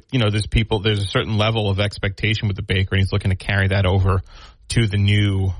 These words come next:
restaurant, which is going to be called Olivia's, Olivia's in Fairhaven Village, right where the old Elizabeth's was. So really exciting stuff. You can check out that story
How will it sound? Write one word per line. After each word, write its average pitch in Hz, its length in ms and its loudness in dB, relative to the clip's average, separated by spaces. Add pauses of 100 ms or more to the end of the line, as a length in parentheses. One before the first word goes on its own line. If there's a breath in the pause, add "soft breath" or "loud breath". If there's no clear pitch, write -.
(140)
restaurant, 101 560 0
which 95 160 -2
is 95 100 -2
going 104 220 2
to 98 60 -2
be 98 80 0
called 107 340 0
Olivia's, 117 840 0 (100)
Olivia's 101 760 2
in 95 300 4 (460 loud breath)
Fairhaven 107 680 0
Village, 95 520 -2
right 104 160 0
where 107 120 2
the 104 100 2
old 104 160 2
Elizabeth's 95 560 2
was. 95 400 -2 (160)
So 92 360 0 (640 loud breath)
really 139 240 2
exciting 120 320 0
stuff. 107 340 0
You 110 80 -4
can 104 120 -6
check 135 220 -2
out 120 180 0
that 113 200 0
story 104 560 2